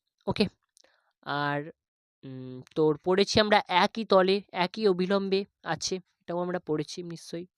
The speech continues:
ওকে? পড়েছি আমরা। তো যেগুলো আমরা পড়েছি, ওকে? যেগুলো আমরা পড়েছি সেগুলোই আমরা করব, ঠিক আছে? যেগুলো আমরা পড়েছি সেটা, সেটা আমরা অ্যা-, সেটা আমরা বেসিক, বেসিক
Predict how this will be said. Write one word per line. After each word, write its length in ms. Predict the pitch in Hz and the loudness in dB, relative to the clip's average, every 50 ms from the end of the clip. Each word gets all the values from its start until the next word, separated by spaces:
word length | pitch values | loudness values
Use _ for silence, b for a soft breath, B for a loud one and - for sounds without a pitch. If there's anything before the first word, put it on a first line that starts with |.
| _ - - _ _ _ _ _ _ _ - | _ -20 -20 _ _ _ _ _ _ _ -16
ওকে? 200 | - - - - 202 - _ _ _ _ _ _ | -16 -14 -10 -12 -12 -12 _ _ _ _ _ _
পড়েছি 320 | - 180 185 180 - - 196 | -2 -2 -2 -2 -2 -4 -6
আমরা। 220 | 190 185 185 185 185 _ _ _ _ _ _ _ _ _ _ _ _ _ B B B B B B B B B B B - _ - | -6 -6 -10 -12 -14 _ _ _ _ _ _ _ _ _ _ _ _ _ B B B B B B B B B B B -12 _ 6
তো 120 | - 330 285 220 196 185 - - - _ _ - 226 | 10 12 12 12 12 12 10 8 2 _ _ -8 -4
যেগুলো 460 | 196 - - - 320 320 285 311 330 330 | 0 4 8 10 10 12 12 12 12 12
আমরা 200 | 302 285 302 311 - _ - | 12 10 8 8 6 _ 4
পড়েছি, 440 | 220 220 233 233 226 - - - 147 143 - _ _ _ _ _ _ _ _ _ _ _ _ _ _ _ - | 8 8 8 8 8 6 4 2 0 -2 -4 _ _ _ _ _ _ _ _ _ _ _ _ _ _ _ 0
ওকে? 200 | 208 - - 220 180 - _ _ _ _ _ - | 0 0 0 -2 -6 -6 _ _ _ _ _ -20
যেগুলো 480 | 196 180 170 196 233 233 220 254 262 | -18 -14 -12 -10 -10 -10 -8 -6 -4
আমরা 240 | 262 247 240 247 247 - _ - | -4 -4 -4 -6 -8 -10 _ -6
পড়েছি 480 | 165 156 165 185 180 - - - 151 190 - _ _ _ _ _ _ _ _ _ _ _ _ _ _ _ - | -2 2 2 2 2 2 0 0 -2 -4 -8 _ _ _ _ _ _ _ _ _ _ _ _ _ _ _ -10
সেগুলোই 440 | - - 247 247 220 233 240 262 262 | 2 6 6 6 8 8 8 8 8
আমরা 200 | 254 247 240 254 - _ _ | 6 4 0 -2 -2 _ _
করব, 240 | - 151 139 131 123 - - 175 - | -2 0 0 0 -2 -6 -18 -12 -8
ঠিক 120 | - 220 214 | -2 2 2
আছে? 220 | 196 - - 156 | 2 2 2 4
যেগুলো 260 | 156 156 156 170 185 | 4 4 6 8 8
আমরা 140 | 180 196 196 - - | 8 8 6 6 8
পড়েছি 260 | 160 156 170 175 - 226 | 10 10 10 8 6 4
সেটা, 280 | - - 180 165 - 190 185 185 180 180 - _ | 2 2 2 4 4 4 4 2 -2 -4 -6 _
সেটা 300 | - - 185 180 - 208 | 4 4 6 8 8 6
আমরা 180 | 214 220 233 226 | 6 8 6 4
অ্যা-, 240 | - - 170 170 b b b b b b | 4 4 0 -2 b b b b b b
সেটা 200 | - 220 208 - | 4 4 6 8
আমরা 120 | 269 285 302 | 8 8 8
বেসিক, 380 | 233 175 165 170 - - 208 208 | 8 8 6 6 6 4 2 6
বেসিক 260 | 208 226 - - 226 | 6 6 6 6 2